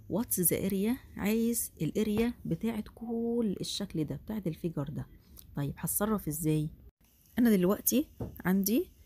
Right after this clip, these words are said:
الطول والعرض، اللينس والويدث بتوع الريكتانجل الكامل ده،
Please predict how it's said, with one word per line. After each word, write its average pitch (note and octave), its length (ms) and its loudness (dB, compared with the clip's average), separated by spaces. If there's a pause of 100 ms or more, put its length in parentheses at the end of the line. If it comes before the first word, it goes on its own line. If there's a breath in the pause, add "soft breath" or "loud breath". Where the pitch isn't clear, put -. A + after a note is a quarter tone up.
(180)
الطول F3 440 0
والعرض، F#3+ 600 2 (160)
اللينس E3 400 0
والويدث A3 400 0 (340 loud breath)
بتوع A#3 460 2 (320)
الريكتانجل E3+ 1080 0
الكامل D#3+ 480 2
ده، - 140 -4